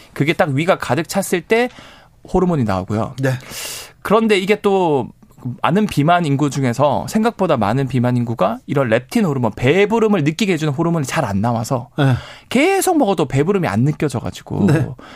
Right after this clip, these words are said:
Speaker 1: 그래서 이제 더 비만이 더 과속화되는 분들도 계시기도 한다고 그래요.
Speaker 2: 네.
Speaker 1: 근데 반대로 위가 텅텅 비면은 "아이, 배고파." 이걸 유도하는 호르몬도 나와요.
Speaker 2: 예.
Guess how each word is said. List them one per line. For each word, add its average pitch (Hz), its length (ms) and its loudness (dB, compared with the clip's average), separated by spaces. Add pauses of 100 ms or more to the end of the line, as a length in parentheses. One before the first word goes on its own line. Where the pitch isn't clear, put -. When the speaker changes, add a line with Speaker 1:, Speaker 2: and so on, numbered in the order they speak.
(120)
Speaker 1:
그래서 185 320 0
이제 123 180 0
더 143 260 2
비만이 123 840 0
더 113 140 -2
과속화되는 123 880 0
분들도 127 340 -2
계시기도 123 640 -2
한다고 180 340 0
그래요. 87 440 -8
Speaker 2:
네. 147 260 0 (480)
Speaker 1:
근데 143 180 2
반대로 233 800 2 (460)
위가 226 320 2
텅텅 302 500 0
비면은 151 460 0 (360)
"아이, 262 220 2
배고파." 240 800 2
이걸 196 240 2
유도하는 185 440 2
호르몬도 233 460 2
나와요. 95 500 -8
Speaker 2:
예. 147 380 0